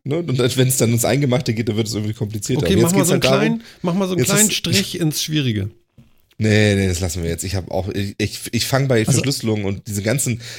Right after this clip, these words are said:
Speaker 1: diese, diesen ganzen Zertifikatskrams, ne, fang ich auch ganz schnell an
Speaker 2: Stimmt,
Speaker 1: zu schwimmen.
Speaker 2: da war noch eine
Speaker 1: Das, das
Speaker 2: Option
Speaker 1: lassen wir
Speaker 2: drauf,
Speaker 1: echt von
Speaker 2: ne?
Speaker 1: lieber.
Speaker 3: Genau,
Speaker 1: Ja, ja,
Speaker 3: aber
Speaker 1: das ist echt
Speaker 3: um
Speaker 1: schlimm.
Speaker 3: diesen, um diesen Strich vielleicht ins Schwierige zu machen oder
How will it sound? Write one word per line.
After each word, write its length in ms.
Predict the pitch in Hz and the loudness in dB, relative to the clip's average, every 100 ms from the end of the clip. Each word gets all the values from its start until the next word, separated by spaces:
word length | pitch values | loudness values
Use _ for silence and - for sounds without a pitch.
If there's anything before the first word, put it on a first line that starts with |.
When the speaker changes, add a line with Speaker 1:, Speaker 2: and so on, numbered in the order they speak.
| - | -8
Speaker 1:
diese, 140 | 104 | -6
diesen 180 | 101 110 | -2 0
ganzen 680 | 113 151 160 135 - - 117 | 2 2 0 -4 -8 -8 -2
Zertifikatskrams, 1160 | 143 127 127 113 123 123 - - 87 85 87 110 | 2 2 0 0 0 0 -4 -4 -2 -2 -4 -4
ne, 80 | |
fang 160 | 104 113 | -2 -2
ich 120 | 110 | -2
auch 100 | 117 | -6
ganz 220 | - 127 - | -2 -2 0
schnell 160 | 110 | 0
an 80 | 98 | 0
Speaker 2:
Stimmt, 180 | - 160 | -2 -2
Speaker 1:
zu 40 | |
schwimmen. 160 | 135 113 | 0 0
Speaker 2:
da 40 | |
war 120 | 113 120 | 2 2
noch 240 | 156 165 | 2 2
eine 100 | 160 | 2
Speaker 1:
Das, 120 | 151 | 2
das 160 | 113 110 | 2 2
Speaker 2:
Option 80 | 143 | 2
Speaker 1:
lassen 120 | 127 | 2
wir 60 | 123 | 2
Speaker 2:
drauf, 100 | 98 | 0
Speaker 1:
echt 140 | 95 | 0
von 100 | 104 | 0
Speaker 2:
ne? 80 | 104 | 0
Speaker 1:
lieber. 220 | 92 90 _ _ _ _ | -2 -6 _ _ _ _
Speaker 3:
Genau, 120 | 123 107 | 0 4
Speaker 1:
Ja, 100 | 110 | 6
ja, 40 | |
Speaker 3:
aber 80 | 104 | 4
Speaker 1:
das 120 | 104 | 4
ist 60 | - | 0
echt 180 | 110 - | -2 -2
Speaker 3:
um 140 | 160 | 0
Speaker 1:
schlimm. 60 | 156 | 2
Speaker 3:
diesen, 380 | 165 151 151 - _ | 2 2 -2 -8 _
um 100 | 156 | -4
diesen 220 | 143 139 | 0 0
Strich 320 | 131 208 220 - | 0 -2 -4 -2
vielleicht 300 | 143 131 - | -2 -2 -4
ins 120 | 117 | -4
Schwierige 380 | - 175 151 120 | 0 0 0 -2
zu 140 | 117 | -2
machen 240 | 110 117 | 0 0
oder 200 | 120 120 | 2 0